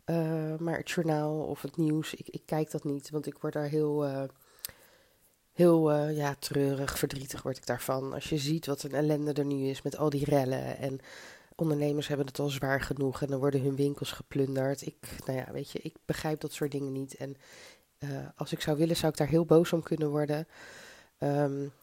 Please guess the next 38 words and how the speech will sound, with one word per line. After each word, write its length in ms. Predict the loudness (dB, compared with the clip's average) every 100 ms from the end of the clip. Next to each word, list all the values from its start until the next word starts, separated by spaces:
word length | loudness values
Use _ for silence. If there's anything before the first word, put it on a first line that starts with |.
| -12
maar 440 | -4 2 2 2
ik, 280 | -2 -8 -6 -4
ja, 260 | -4 -4
kies 260 | -6 -4 -2
er 80 | 0
dan 160 | 0
in 60 | -2
dit 160 | -2
geval 320 | -2 0 0 2
voor 160 | -2
om 80 | -2
daar 140 | -2
afstand 320 | -2 -2 -2 -2
van 140 | -4
te 120 | -4
nemen 380 | -2 -2 -2 -4
en 280 | -6 -6 -6
dus 220 | -6 -2
niet 260 | -4 -4 -6
die 120 | -6
informatie 580 | -4 -4 -2 -2 -4 -6
tot 200 | -4 -4
me 80 |
te 140 | -4 -2
nemen. 460 | 0 0 0 -4 -8 _ _ _ _ _ _ _ -6 -2
Ehm, 480 | 0 2 0 -2 -6 -14 -20 -20 -20 -20 -18 -4
en 120 | 4
daarom 380 | 6 6 4 2
dacht 280 | 2 4
ik: 260 | 4 4 2
"Laat 340 | 4 4 2
ik 140 | 0 2
nou 180 | 4 4
gewoon 500 | 2 2 0 -2 -6 -12 -20 -20 -20 _ -14
het 160 | -6
tegenovergestelde 1080 | 0 2 2 6 4 4 -2 -2 2 2 4
doen 320 | 2 2 -2 -6
en 240 | -8 -8